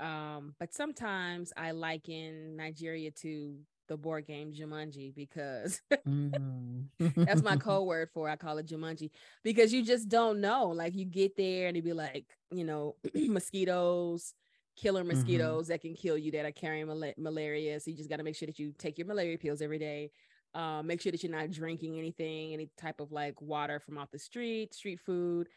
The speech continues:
Speaker 1: Um, yeah, man, it's just, you know, you never know what you
Speaker 2: So
Speaker 1: may
Speaker 2: not even
Speaker 1: encounter.
Speaker 2: street food?
Speaker 1: Yeah, because it's, um, I mean, you can enjoy it, but just, you know, make sure that you carry all of your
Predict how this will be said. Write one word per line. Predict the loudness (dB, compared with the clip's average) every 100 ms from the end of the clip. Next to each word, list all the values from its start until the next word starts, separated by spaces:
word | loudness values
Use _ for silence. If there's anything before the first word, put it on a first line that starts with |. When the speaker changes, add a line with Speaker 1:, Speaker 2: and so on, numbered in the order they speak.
| _ _ _ -6
Speaker 1:
Um, | -2 0 0 -2 -4 -2
yeah, | 0 2
man, | 2 2 2
it's | 0
just, | 0 -2
you | -2
know, | 0
you | 2 4
never | 4 4
know | 4
what | 4 4
you | 6
Speaker 2:
So |
Speaker 1:
may | 6
Speaker 2:
not | 8 8
even | 8 8
Speaker 1:
encounter. |
Speaker 2:
street | 6 2 2 2
food? | 4 6 10 8 6 -2 _ _ _ _ _ _ _ _ _ _
Speaker 1:
Yeah, | 4 8 10
because | 8 4 6
it's, | 4 4 0
um, | 0 2 0 -2 -2
I | 2
mean, | 4 4
you |
can | 2
enjoy | 2 2 -2 0 4 4
it, | 4 2 2
but | 0 2
just, | 0 0
you | -4 -2
know, | 0 0 0
make | -2 -4
sure | -6
that | -6 -8
you |
carry | -2 0 0 0
all | 0 -2 -2
of |
your | -2 0 0 -2 -4